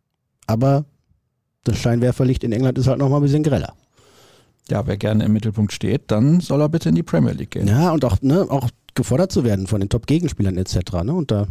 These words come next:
Speaker 1: hast du natürlich in England andere Kaliber als in Deutschland. Auch noch andere Kaliber als in Spanien.
Speaker 2: Ja, dann wär's schön, wenn er die B-V-B-Abwehr in der Champions League erstmal stabilisieren würde, ne?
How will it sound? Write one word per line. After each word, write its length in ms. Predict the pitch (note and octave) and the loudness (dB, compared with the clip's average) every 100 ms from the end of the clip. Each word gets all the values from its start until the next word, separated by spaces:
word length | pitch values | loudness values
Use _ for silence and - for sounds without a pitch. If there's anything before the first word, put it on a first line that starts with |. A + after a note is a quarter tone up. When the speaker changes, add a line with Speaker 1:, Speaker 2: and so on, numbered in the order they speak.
| - | -6
Speaker 1:
hast 220 | - A2+ B2 | -6 -4 -2
du 20 | |
natürlich 400 | A#2+ B2+ B2 B2+ | -2 0 0 0
in 80 | A2+ | -2
England 340 | B2+ B2 C3 | 0 0 -2
andere 300 | C#3+ C3+ B2 | -4 -2 -2
Kaliber 460 | - C3 C3+ C#3 B2+ | 0 2 2 2 0
als 160 | C#3+ | 0
in 240 | D3 D3+ D3+ - _ | -2 -2 -6 -16 _
Deutschland. 460 | D#3+ C3+ - E2+ - _ _ _ _ _ _ | -2 -2 -4 -8 -10 _ _ _ _ _ _
Auch 160 | G#2 G2+ | -4 -2
noch 140 | A2 | -2
andere 220 | A#2+ C3 | -2 -2
Kaliber 320 | B2+ B2+ B2+ | 0 0 2
als 160 | B2+ B2+ | 0 0
in 60 | C#3+ | -2
Spanien. 380 | C#3+ A2+ D#2 - - - - | -2 -2 -2 -8 -14 -14 -4
Speaker 2:
Ja, 120 | B2+ | -2
dann 180 | A#2+ A2 | 2 2
wär's 140 | A2+ | 0
schön, 240 | - C3 A#2+ | 0 0 2
wenn 120 | B2 | 2
er 80 | A#2+ | 2
die 120 | A2+ | 0
B-V-B-Abwehr 720 | A2 A2+ A#2 G#2 A#2+ B2 C3 | 0 0 -2 -2 -2 -2 0
in 80 | A#2+ | 2
der 100 | A2 | 2
Champions 380 | - G3 B2+ - | 2 2 0 -2
League 140 | G2 | -4
erstmal 240 | G2 G2+ | -2 -2
stabilisieren 680 | - G2+ F#2+ F#2+ F#2+ G2 F#2+ | -2 -4 -2 -4 -2 -2 -2
würde, 240 | - - - | -2 -4 -2
ne? 200 | C#3+ | -2